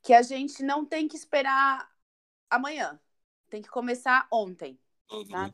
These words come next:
Speaker 1: A gente tem que ter essa mudança, mudar a chave mesmo, porque não há um futuro belo pra nós.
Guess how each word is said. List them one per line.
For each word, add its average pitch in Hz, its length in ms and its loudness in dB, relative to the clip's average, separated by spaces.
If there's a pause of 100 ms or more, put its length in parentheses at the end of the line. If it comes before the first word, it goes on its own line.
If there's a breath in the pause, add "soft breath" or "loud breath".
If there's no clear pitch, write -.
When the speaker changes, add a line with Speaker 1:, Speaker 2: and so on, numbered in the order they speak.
(140)
Speaker 1:
A 180 80 -2
gente 208 240 -14
tem 254 160 -6
que - 80 -20
ter 277 120 -6
essa 294 260 0
mudança, 262 840 -2 (680 soft breath)
mudar 349 340 4
a 494 80 2
chave 359 520 -4
mesmo, 185 520 -10
porque 196 360 -8
não 277 360 -2
há 254 340 2 (100)
um 320 120 -12
futuro 302 580 -14
belo 240 500 4
pra 285 240 -2
nós. 202 540 -6